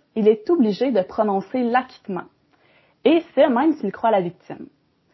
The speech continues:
À la deuxième étape, euh, si le juge ne croit pas l'accusé, encore une fois, là, à l'égard de l'ensemble de la preuve, mais que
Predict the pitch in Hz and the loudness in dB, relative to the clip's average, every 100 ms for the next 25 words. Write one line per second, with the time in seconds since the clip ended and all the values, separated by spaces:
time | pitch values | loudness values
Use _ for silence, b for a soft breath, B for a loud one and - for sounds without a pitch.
0 | _ _ _ _ - 202 202 226 247 359 | _ _ _ _ 0 2 4 2 -2 -2
1 | 202 - 202 277 - - 185 175 - - | -4 -2 -2 -2 -8 -10 -10 -8 -14 -8
2 | - 349 185 180 220 294 285 185 175 185 | -4 0 0 0 0 0 -2 -6 -6 -8
3 | 185 - 208 208 180 160 - _ 214 214 | 0 2 2 0 -8 -10 -14 _ -6 -2
4 | 269 285 220 190 - 240 226 214 202 185 | 2 2 2 -4 0 2 4 2 0 -2
5 | 190 202 185 180 185 175 - - 269 311 | -2 -2 -4 -8 -10 -10 -12 -6 -2 -2
6 | - _ b b b b 208 269 554 - | -4 _ b b b b 0 0 0 0
7 | 269 | 0